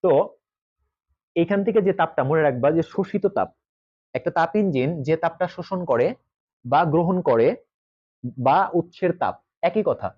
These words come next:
তাহলে আমি যেটা বললাম যে তাপ উৎসের তাপ যে কথা, গৃহীত তাপ বা শোষিত তাপ বা গ্রহণ করা তাপ একই কথা, ওইটা হচ্ছে কিউ ওয়ান দিয়ে প্রকাশ করি আমরা, অর্থাৎ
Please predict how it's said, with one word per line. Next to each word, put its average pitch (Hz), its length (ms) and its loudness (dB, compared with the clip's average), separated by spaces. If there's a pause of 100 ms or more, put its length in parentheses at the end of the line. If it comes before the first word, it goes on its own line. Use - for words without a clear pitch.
(300)
তাহলে 165 220 0
আমি 190 100 2
যেটা 190 180 0
বললাম 156 360 2
যে 208 160 2
তাপ - 400 0
উৎসের - 360 -2
তাপ 170 260 0
যে 180 160 -2
কথা, 180 320 -2 (480)
গৃহীত 180 280 2
তাপ 190 400 2 (340)
বা 135 200 0
শোষিত 190 420 -4
তাপ 135 380 0 (300)
বা 131 140 2
গ্রহণ 160 340 0
করা 160 200 0
তাপ 123 280 -4 (120)
একই 156 240 0
কথা, 110 200 -2
ওইটা 117 160 0
হচ্ছে 156 140 -8
কিউ 190 200 -2
ওয়ান 156 180 0
দিয়ে 127 100 0
প্রকাশ 107 300 -4
করি 98 200 -4
আমরা, 92 160 -4
অর্থাৎ 117 200 -8